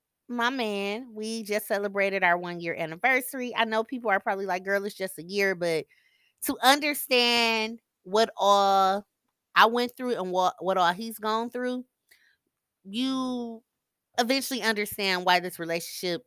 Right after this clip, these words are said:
is such a success, okay? Now, we mixed business with pleasure, you all. That was our thing. We literally mixed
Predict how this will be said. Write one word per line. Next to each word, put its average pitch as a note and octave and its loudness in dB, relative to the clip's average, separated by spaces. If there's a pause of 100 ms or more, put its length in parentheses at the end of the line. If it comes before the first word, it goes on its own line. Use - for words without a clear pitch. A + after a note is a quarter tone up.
is E3+ -8
such E3 -4
a D3+ -14
success, - -2 (140)
okay? A3 2 (440)
Now, A3 4 (360)
we F#4+ 2
mixed C#4+ -4
business C4 2
with G3 -10
pleasure, E3 -2
you G3 -4
all. F3+ 2
That A#3 2
was B3+ -2
our A#3+ 4
thing. F3 -8
We A#3 -8
literally A3 -2 (540)
mixed G#3 2